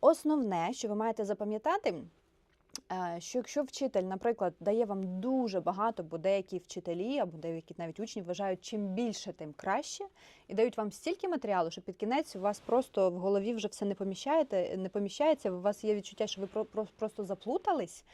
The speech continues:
і ви взагалі не розумієте, що ви вчите. Такого не має бути. Якщо таке є, ви маєте прям чітко озвучити вчителю, що мені краще one difficulty at a time, да? Тобто мені краще менше,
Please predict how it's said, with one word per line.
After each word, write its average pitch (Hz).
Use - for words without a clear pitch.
і 208
ви 233
взагалі 220
не 220
розумієте, 196
що 220
ви 220
вчите. -
Такого 285
не 214
має 185
бути. 220
Якщо -
таке 208
є, 254
ви 269
маєте 202
прям 185
чітко -
озвучити 175
вчителю, 170
що 185
мені 349
краще 190
one 277
difficulty 202
at 185
a 180
time, 156
да? 208
Тобто 196
мені 240
краще 220
менше, 208